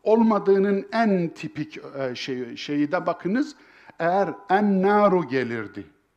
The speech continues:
O el olmadığı için sonu tenvinli gelmiş. N-, narun gelmiş.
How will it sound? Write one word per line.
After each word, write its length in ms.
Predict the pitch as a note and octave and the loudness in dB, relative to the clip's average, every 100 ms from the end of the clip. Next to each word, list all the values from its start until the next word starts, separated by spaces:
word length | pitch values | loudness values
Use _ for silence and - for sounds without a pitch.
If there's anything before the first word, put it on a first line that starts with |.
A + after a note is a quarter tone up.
| _ _ _ _ _ _ _ _ - | _ _ _ _ _ _ _ _ -4
O 140 | F#3 | -4
el 240 | F#3 B3 B3+ | 4 8 8
olmadığı 540 | G#3 F3+ E3 D3+ D#3+ | 8 6 2 0 0
için 420 | D3 D3+ - D4+ | 0 -2 -4 0
sonu 360 | D4+ - A3 A#3+ | 0 0 -4 -4
tenvinli 560 | - G3 F3+ E3+ D#3 B2 | -2 -2 2 2 0 -2
gelmiş. 580 | A2+ F#2+ F#2 - - - | -4 -6 -8 -10 -12 -10
N-, 540 | A#2+ C#3+ A#2+ G#2+ G#2+ | -4 -4 -4 -8 -8
narun 1040 | A#2+ C#3+ C#3+ C#3 C#3+ F3 B2+ G2 F2 E2 - | -4 -4 -4 -4 -2 0 0 -4 -10 -14 -20
gelmiş. 720 | - - _ _ - - - | -20 -20 _ _ -20 -20 -20